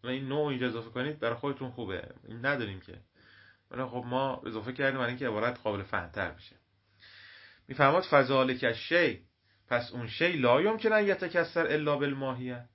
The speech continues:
لذا اون چیزی که مجرد از ماده، تکسرش رو هم تکسر نوعیه، تکسر ماهویه. «و هو معقول به ذاته»، چرا؟ «لانه لا یحتاج الی تجرید و تقشیر»،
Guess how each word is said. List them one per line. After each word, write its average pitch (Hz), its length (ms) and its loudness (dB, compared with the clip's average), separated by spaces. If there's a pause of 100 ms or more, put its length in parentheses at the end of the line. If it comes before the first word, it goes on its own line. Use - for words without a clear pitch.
(1080)
لذا 135 400 6
اون 131 240 2
چیزی 127 280 -8
که 123 360 -2
مجرد 120 540 2
از 113 480 0 (160)
ماده، 123 500 6
تکسرش 135 880 0
رو 202 80 0
هم 202 40 2
تکسر 156 540 -4
نوعیه، 131 520 -4
تکسر 113 420 -4
ماهویه. 107 680 -2 (1000)
«و 107 140 2
هو 110 260 2
معقول 170 640 0
به 180 100 2
ذاته»، 127 580 0
چرا؟ 147 500 0 (480)
«لانه 110 600 -2
لا 127 340 0
یحتاج 180 500 0
الی 165 340 4
تجرید 147 580 2 (360)
و 123 100 0
تقشیر»، 120 800 -4